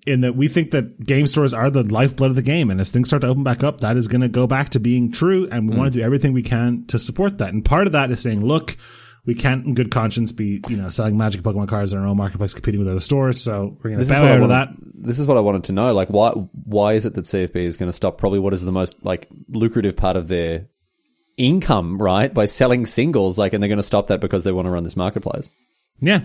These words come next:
Speaker 1: we want, we, we want other stores. We, we don't want you to be like, "Come to our marketplace where you're selling Pokemon and Magic singles against us. You know, we've been selling Magic singles for twenty-five years and stuff like that." No, no.
Speaker 2: Hmm.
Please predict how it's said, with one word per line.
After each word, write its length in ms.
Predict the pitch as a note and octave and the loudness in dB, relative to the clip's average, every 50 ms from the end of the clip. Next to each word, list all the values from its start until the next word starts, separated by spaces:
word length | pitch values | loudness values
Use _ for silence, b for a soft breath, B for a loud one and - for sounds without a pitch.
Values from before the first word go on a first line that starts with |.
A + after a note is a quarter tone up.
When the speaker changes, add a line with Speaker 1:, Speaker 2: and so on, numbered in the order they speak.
| - | 0
Speaker 1:
we 100 | C#3 C3+ | 0 2
want, 180 | C3 C#3+ D3+ D3 | 2 2 2 2
we, 120 | C#3+ C#3 | 2 2
we 140 | D3 C#3+ C3+ | 2 2 0
want 200 | C#3 D3 D3+ C#3+ | 2 0 0 0
other 180 | C#3 C3+ C3+ D#3 | 0 0 0 0
stores. 380 | D3 - - D3 C#3 C3+ B2 B2+ | 0 0 0 2 2 2 0 2
We, 100 | D3+ D#3+ | 0 0
we 140 | D#3+ D#3 F3+ | 2 2 2
don't 80 | F#3+ G3 | 2 2
want 120 | F#3 F#3 | 2 2
you 60 | F#3 | 2
to 40 | F3 | 4
be 80 | E3 F3 | 4 4
like, 120 | D#3+ C3+ | 2 4
"Come 140 | - A#3 C4 | 2 2 2
to 80 | B3+ C4 | 2 0
our 100 | C4+ C4 | 0 2
marketplace 460 | A3+ A3 G3 D#3 D#3 - C3 A#2 A#2 | 2 2 2 2 2 0 0 0 0
where 80 | - C3 | 0 0
you're 60 | B2+ | 0
selling 220 | B2+ - F3+ F3+ D#3+ | 0 0 0 0 0
Pokemon 240 | - G3 - F#3+ F#3 | 0 0 2 0 0
and 100 | F3 E3+ | 0 0
Magic 220 | F3+ F3 E3 D3+ | 0 0 0 0
singles 220 | D#3+ D#3 D3 C3+ C3+ | 2 2 2 2 2
against 360 | B2+ C3+ E3+ F3 - - - | 0 0 0 -2 -2 -2 0
us. 240 | F#3+ D3 A2+ - - | 0 0 0 0 -2
You 160 | B2+ C3 C#3 | -2 0 0
know, 60 | B2+ C3 | 2 2
we've 40 | C3+ | 2
been 20 | B2+ | 2
selling 180 | C3+ D#3+ C#3+ | 0 0 0
Magic 200 | D3+ D3 C3+ C3 | 0 -2 -2 -2
singles 280 | - - D#3 C#3+ D3 B2+ | -2 -2 -2 -2 0 0
for 100 | C#3+ C3 | -2 -2
twenty-five 440 | A#2+ A#2+ - - F3+ D#3 F3+ E3+ E3 | -4 -4 -2 -2 0 2 2 2 2
years 200 | E3+ E3 D3 A#2+ | 2 2 2 2
and 60 | A2 | 2
stuff 100 | A#2 A#2+ | 0 0
like 100 | A2 G2 | 0 0
that." 200 | A2+ G2+ G2 - | -2 -4 -4 -2
No, 120 | - C#3+ D#3 | 0 2 2
no. 120 | D#3+ D3+ | 2 2
Speaker 2:
Hmm. 200 | G#2+ G2 F#2 E2 | 2 0 -2 -4